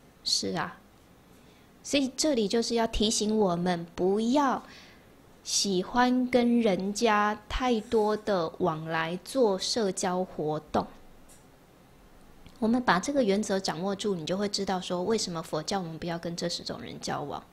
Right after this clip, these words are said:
因为就是不要做这么多的社交活动。有些人就是这样，一天到晚喜欢说，“哎呀，你要去结善缘呐，要多结人缘呐。”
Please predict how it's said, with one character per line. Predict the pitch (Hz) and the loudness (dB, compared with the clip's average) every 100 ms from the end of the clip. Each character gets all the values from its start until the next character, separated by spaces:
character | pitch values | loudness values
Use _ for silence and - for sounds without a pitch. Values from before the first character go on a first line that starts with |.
| - - - - | -20 -20 -20 -6
因 | 202 208 | -4 -2
为 | 196 | -4
就 | 196 190 | -2 -4
是 | - 180 - | -4 -6 -4
不 | 165 | -4
要 | 190 196 | 0 -2
做 | 185 - 196 | -2 -4 -4
这 | 185 185 | -2 -6
么 | 170 | -6
多 | 165 175 | -4 -4
的 | 156 | -2
社 | - 165 156 | -2 -2 -4
交 | - 147 | -6 -6
活 | - - - | -6 -10 -10
动。 | - - - - - - | -10 -10 -10 -18 -18 -2
有 | 214 | 0
些 | 220 294 | 2 2
人 | 294 247 | 2 2
就 | 254 | 2
是 | 254 240 | 0 0
这 | 247 | 2
样， | 226 190 | 0 0
一 | 196 | -2
天 | 247 247 | 0 2
到 | 247 | 2
晚 | 214 185 | 2 0
喜 | - | -4
欢 | 190 220 | -2 -2
说 | 226 220 220 - - - - | 0 -2 -4 -8 -18 -16 -6
，“哎 | - | 0
呀， | 311 320 | 2 2
你 | 262 214 | 0 0
要 | 277 | -2
去 | 285 | -2
结 | 277 - 202 196 | -4 -2 -2 0
善 | 233 - 285 233 | 2 2 2 2
缘 | 208 190 180 220 | 4 4 4 2
呐， | 254 269 277 285 | 0 0 0 -2
要 | 302 302 | -2 -2
多 | 269 233 254 | 2 2 2
结 | 254 208 202 220 | 0 0 2 2
人 | 233 226 220 247 247 | 4 2 2 2 4
缘 | 220 214 233 | 4 2 0
呐。” | 247 233 226 240 | 2 0 0 -4